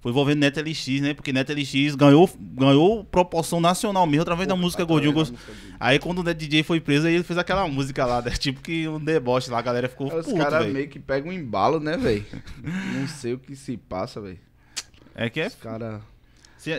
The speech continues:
Speaker 1: você acha que muitos artistas ali que quis, ali, tipo, só surfar ali no hype da, <laughs> do momento ali,
Speaker 2: É,
Speaker 1: não
Speaker 2: pra
Speaker 1: se preocupar?
Speaker 2: poder ganhar um, uma mídiazinha, né? Um status.
Speaker 1: Hoje tá foda, a galera faz tudo por
Speaker 2: Faz
Speaker 1: like.
Speaker 2: tudo, velho.
Speaker 1: <laughs>
Speaker 2: Faz
Speaker 1: Faz.
Speaker 2: tudo.
Speaker 1: Cê é doido, velho.
Speaker 2: E os cara,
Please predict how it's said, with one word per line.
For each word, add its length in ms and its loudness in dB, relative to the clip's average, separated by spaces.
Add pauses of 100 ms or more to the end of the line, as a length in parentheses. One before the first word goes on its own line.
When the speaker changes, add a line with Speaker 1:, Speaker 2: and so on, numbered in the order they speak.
Speaker 1:
você 120 -6
acha 160 -2
que 80 -6
muitos 260 -2
artistas 340 -4
ali 160 -4
que 160 -18
quis, 440 -4
ali, 280 -4
tipo, 300 -18
só 160 -8
surfar 320 -6
ali 120 -6
no 120 -8
hype 260 -14
da, 260 -8 (120)
<laughs> 140 -14
do 160 -4
momento 400 -2
ali, 200 -6
Speaker 2:
É, 180 -2
Speaker 1:
não 100 2
Speaker 2:
pra 180 -2
Speaker 1:
se 60 0
preocupar? 240 2
Speaker 2:
poder 160 2
ganhar 340 0
um, 560 -6
uma 160 -2
mídiazinha, 680 -2
né? 160 -6 (180)
Um 140 -10
status. 440 -6
Speaker 1:
Hoje 200 2
tá 160 0
foda, 200 -4
a 40 0
galera 180 0
faz 240 -4
tudo 160 -10
por 220 -6
Speaker 2:
Faz 260 0
Speaker 1:
like. 100 -8
Speaker 2:
tudo, 320 -6
velho. 260 -8
Speaker 1:
<laughs> 80 -12
Speaker 2:
Faz 280 -4
Speaker 1:
Faz. 60 -16
Speaker 2:
tudo. 340 -18 (400)
Speaker 1:
Cê 140 -8
é 160 2
doido, 420 -8
velho. 240 -8 (340)
Speaker 2:
E 60 -14
os 180 -14
cara, 840 -4